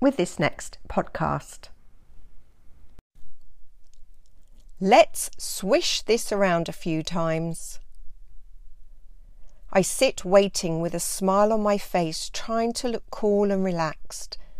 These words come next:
but my heart is racing and my thoughts are scaring me.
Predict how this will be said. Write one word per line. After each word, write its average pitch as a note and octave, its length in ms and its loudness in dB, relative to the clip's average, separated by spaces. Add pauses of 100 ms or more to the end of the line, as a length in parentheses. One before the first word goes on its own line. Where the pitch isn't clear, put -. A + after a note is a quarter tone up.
(460)
but - 100 6
my B3 160 6
heart C4 460 0
is - 120 -2
racing E3 680 2
and F3 100 -2
my F3+ 100 0
thoughts - 540 -4
are E3+ 60 -2
scaring D#3 680 0
me. D3+ 320 -6